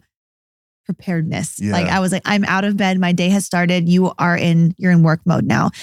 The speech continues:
Speaker 1: And then I got out of the habit. I went through a really bad phase a few months ago and I wasn't making my bed. I was sleeping on my couch every night. And I was just like, I was waking up just so disheveled, and it was starting to take a toll on my mental health because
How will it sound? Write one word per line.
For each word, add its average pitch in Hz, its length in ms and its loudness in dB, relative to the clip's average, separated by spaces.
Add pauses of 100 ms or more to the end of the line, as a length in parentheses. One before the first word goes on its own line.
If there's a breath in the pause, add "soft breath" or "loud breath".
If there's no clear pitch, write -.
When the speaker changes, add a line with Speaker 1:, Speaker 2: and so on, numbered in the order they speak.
(340 loud breath)
Speaker 1:
And 208 160 4
then 180 220 2
I 190 120 0
got 190 200 0
out 190 140 0
of 175 60 0
the 170 80 0
habit. 175 540 -2
I 180 60 -2
went 185 160 2
through 190 100 2
a 175 40 2
really 170 240 2
bad 165 400 0
phase 160 340 0
a 165 60 -2
few 175 140 -2
months 165 280 2
ago 156 340 2 (440 loud breath)
and 170 260 2
I 160 80 0
wasn't 185 240 2
making 220 200 0
my 220 80 2
bed. 165 360 2 (220 soft breath)
I - 40 -4
was 175 140 0
sleeping 202 220 0
on 220 80 4
my 240 100 2
couch 185 320 -2
every 165 200 0
night. 139 360 -2 (140)
And 196 100 0
I 196 120 0
was 202 160 0
just 220 160 -4
like, 226 200 -4
I 214 60 -2
was 220 140 0
waking 226 320 0
up 240 100 0
just - 220 -4
so 202 140 0
disheveled, 196 680 0 (360 soft breath)
and 185 500 4 (340)
it 226 80 -2
was 226 120 -2
starting 247 260 -4
to 247 60 -6
take 240 140 -4
a 208 40 -2
toll 233 200 -6
on 277 60 -2
my 240 80 2
mental 196 260 2
health 220 380 2
because 185 300 2